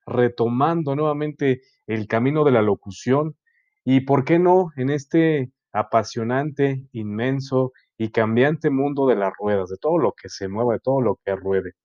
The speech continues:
Así es, amigos, pues aquí estamos ya nuevamente con ustedes, reiniciando una transmisión, directamente haciendo un podcast.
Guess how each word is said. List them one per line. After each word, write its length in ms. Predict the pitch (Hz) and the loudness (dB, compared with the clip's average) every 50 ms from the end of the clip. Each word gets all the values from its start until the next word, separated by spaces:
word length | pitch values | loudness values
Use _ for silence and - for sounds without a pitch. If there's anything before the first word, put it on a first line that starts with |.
| - - - - - - - | -20 -20 -20 -20 -20 -4 0
Así 260 | 120 139 135 156 214 | 0 2 4 4 4
es, 100 | 190 202 | 4 6
amigos, 260 | 202 202 196 202 190 | 4 4 4 4 4
pues 160 | - 165 160 | 2 0 0
aquí 200 | 202 - - 202 | 2 0 2 0
estamos 460 | 190 170 - 190 180 185 185 175 151 | -2 0 2 0 2 2 2 0 2
ya 200 | 131 151 156 160 | 2 2 2 4
nuevamente 420 | 165 160 156 151 156 156 147 - 143 | 4 2 2 2 0 0 -2 -4 -4
con 200 | - 117 107 104 | -2 -2 -2 -2
ustedes, 760 | 104 - - _ 123 123 127 135 156 160 - - - - _ _ _ _ _ _ _ _ _ | -4 -8 -10 _ -2 -2 0 0 -2 -4 -6 -12 -20 -20 _ _ _ _ _ _ _ _ _
reiniciando 960 | - 107 107 107 104 107 107 98 - - 123 123 127 131 131 131 139 131 120 120 | -2 -2 0 0 -2 -4 -4 -6 -4 0 0 2 2 0 0 0 -2 -2 -2 -4
una 220 | 131 131 131 127 | -4 -4 -4 -4
transmisión, 760 | - - 104 98 101 98 95 - - 120 120 131 147 139 131 _ _ _ _ _ _ _ _ _ _ _ _ _ _ _ | -4 -6 -8 -8 -8 -10 -12 -8 -2 0 0 0 0 -4 -10 _ _ _ _ _ _ _ _ _ _ _ _ _ _ _
directamente 760 | - 113 123 156 160 160 - 139 131 139 143 135 135 147 151 - - | -2 2 2 2 2 2 -2 -2 0 0 -2 -2 0 0 0 2 0
haciendo 420 | 113 107 - 123 131 131 127 131 135 | -4 -4 -4 -4 -4 0 0 0 -2
un 280 | 127 131 139 139 135 | -2 -4 -6 -8 -4
podcast. 540 | 131 123 127 131 - - 117 127 160 - _ | -4 -2 -2 -2 -4 -4 -4 -4 -4 -6 _